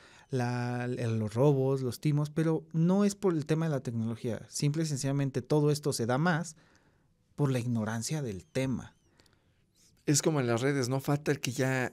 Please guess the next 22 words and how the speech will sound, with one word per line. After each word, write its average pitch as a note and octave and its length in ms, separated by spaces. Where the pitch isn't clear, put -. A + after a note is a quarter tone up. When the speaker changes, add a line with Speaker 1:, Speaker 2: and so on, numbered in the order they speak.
Speaker 2:
sube D3 280
su, G#2+ 600
su, B2+ 540
su G#2+ 480
pequeño C3 360
TikTok D#3+ 440
y - 100
que A#2+ 160
dice, B2 360
"Hoy F#3+ 240
me F#3 140
ha F#3 40
llegado F3 460
mi C#3 240
Bitcoin, D#3 720
me G#2+ 100
llegó G#2+ 240
por E3 220
correo", A#2+ 680
y C3 120
le B2 160
llega D3+ 420